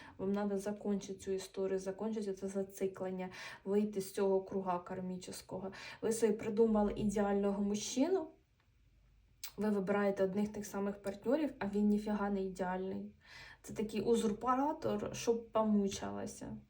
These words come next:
Да, у нас тут круг кармічний у вас ви-, вимальовується, з якого вам надо вийти самостійно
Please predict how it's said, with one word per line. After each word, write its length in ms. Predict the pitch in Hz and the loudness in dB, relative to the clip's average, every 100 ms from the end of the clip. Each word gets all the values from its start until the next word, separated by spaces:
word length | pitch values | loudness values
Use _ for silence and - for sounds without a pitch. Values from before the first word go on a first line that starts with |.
| _ _ _ _ _ _ _ _ - - - - - | _ _ _ _ _ _ _ _ -20 -20 -20 -20 -10
Да, 240 | 196 214 | 0 2
у 120 | 240 202 | 2 2
нас 240 | 202 208 | 2 0
тут 300 | - 202 - - - _ _ _ _ _ _ _ _ | -2 -4 -6 -20 -20 _ _ _ _ _ _ _ _
круг 320 | - 214 202 - | -4 2 2 0
кармічний 640 | 196 196 196 190 - 196 | 0 2 2 -2 -4 -2
у 60 | 190 | -2
вас 260 | 196 - | -4 -6
ви-, 120 | 190 | -10
вимальовується, 880 | 196 190 185 185 185 185 190 202 - | -6 -4 -4 0 0 0 -4 -6 -6
з 80 | 185 | -4
якого 380 | 190 208 208 202 | -2 0 2 2
вам 260 | 190 190 | 2 0
надо 280 | 190 190 185 | 0 0 0
вийти 580 | 185 196 226 233 269 233 - _ | 2 4 2 2 -2 -2 -6 _
самостійно 1160 | - - 196 196 202 - - 196 220 302 190 - | -16 -6 -2 -2 -2 -6 -4 -2 2 4 4 0